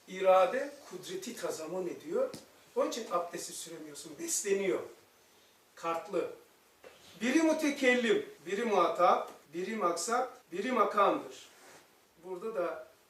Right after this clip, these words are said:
doğruluk ölçüsü geliyor. Ustadımız diyor ki, her söylediğin doğru olmalı ama her doğru her yerde demek senin hakkın değil ve doğru değil.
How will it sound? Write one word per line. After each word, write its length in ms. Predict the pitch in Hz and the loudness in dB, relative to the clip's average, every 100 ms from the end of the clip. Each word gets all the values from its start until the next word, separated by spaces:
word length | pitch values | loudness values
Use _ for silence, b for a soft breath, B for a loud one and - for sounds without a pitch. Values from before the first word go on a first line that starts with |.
| 135 | -6
doğruluk 440 | 165 175 185 190 | -2 -2 -4 -6
ölçüsü 380 | 147 - - - 131 | -10 -10 -14 -16 -16
geliyor. 380 | 127 127 156 196 - b b b b b b b b _ - | -16 -10 -8 -8 -12 b b b b b b b b _ -16
Ustadımız 560 | - 175 175 202 175 | -10 -8 -6 -6 -6
diyor 240 | 233 - - | -8 -8 -6
ki, 260 | 165 139 - B B B B - | -6 -6 -10 B B B B -20
her 260 | - 226 | -8 -6
söylediğin 680 | - - 165 156 143 147 139 - - - - 160 | -6 -4 -4 -4 -8 -8 -10 -12 -20 -20 -12 -4
doğru 280 | 156 196 | 2 4
olmalı 480 | 190 - - - 165 - - - - - | 4 2 -4 -4 -4 -4 -12 -20 -18 -12
ama 200 | 151 147 220 | -10 -8 -4
her 160 | 202 - | -4 -4
doğru 300 | 156 135 131 - | -6 -8 -10 -6
her 120 | 214 | -2
yerde 480 | 151 135 120 127 127 | -2 -4 -12 -14 -6
demek 240 | 196 262 - | -4 -4 -8
senin 320 | - 156 180 | -10 -8 -4
hakkın 320 | 190 - 214 | -6 -6 -10
değil 200 | 202 247 | -8 -8
ve 140 | 233 233 | -6 -2
doğru 240 | 214 208 | -2 -2
değil. 140 | 170 | -8